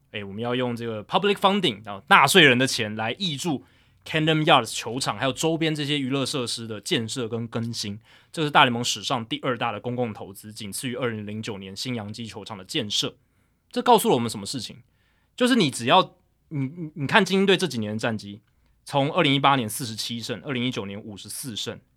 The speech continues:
二零二零年不算，二零二一年五十二胜，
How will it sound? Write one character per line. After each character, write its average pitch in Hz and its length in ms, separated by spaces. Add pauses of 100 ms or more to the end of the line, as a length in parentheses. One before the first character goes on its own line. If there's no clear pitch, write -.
(260)
二 165 80
零 143 140
二 139 60
零 120 100
年 104 120
不 101 80
算， 101 240 (300)
二 175 120
零 143 140
二 151 140
一 143 60
年 123 200
五 107 140
十 - 160
二 120 160
胜， 98 180